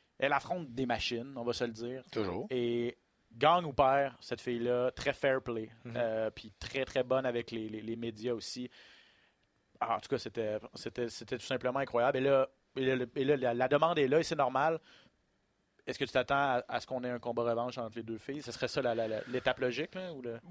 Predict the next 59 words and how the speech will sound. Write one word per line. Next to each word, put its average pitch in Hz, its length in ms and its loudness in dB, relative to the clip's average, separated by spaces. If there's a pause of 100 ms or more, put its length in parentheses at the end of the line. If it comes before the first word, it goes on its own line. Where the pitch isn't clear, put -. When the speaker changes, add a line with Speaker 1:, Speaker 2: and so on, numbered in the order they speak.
Speaker 2:
Oui, 175 360 6
euh, 143 320 6
écoute, 143 280 4
ça 123 100 0
sera 113 180 0
pas 127 120 0
tout - 60 -2
de - 60 -2
suite, 175 240 2
là. 175 120 8
Il 156 40 8
y - 20 4
a 131 40 2
quand 127 140 4
même 131 120 2
beaucoup 151 240 6
Speaker 1:
Non, 131 60 8
Speaker 2:
de, 123 140 6
Speaker 1:
ben 147 80 8
non, 139 100 8
Speaker 2:
de, 123 120 4
Speaker 1:
c'est 113 160 0
Speaker 2:
sauf 160 220 6
Speaker 1:
sûr. 151 100 6
Speaker 2:
que, 143 40 6
regarde, 131 320 4
là, 160 120 10
on 170 60 6
va 151 120 8
faire 165 180 4
Nama 156 240 4
Yunus 156 380 6
contre, 147 360 4
euh, 131 240 6
Jessica 139 280 4
Andrade. 135 420 2 (340)
Speaker 1:
Mhm. 123 200 -16
Speaker 2:
Donc, 117 220 0
euh, 120 100 2
si, 143 400 4
euh, 123 400 6
Nama 127 240 2
Yunus 131 400 2
remporte, 131 500 2
peut-être 127 160 0
qu'on 123 100 0
va 120 120 2
avoir 120 320 4
un 117 140 2
combat 117 260 0
de - 80 -12
ch-, 107 300 -4
championnat 110 340 -4
du 107 80 -10
monde 117 160 0
face 117 240 0
à 113 60 0
Nama 110 180 -4
Yunus. 113 480 -4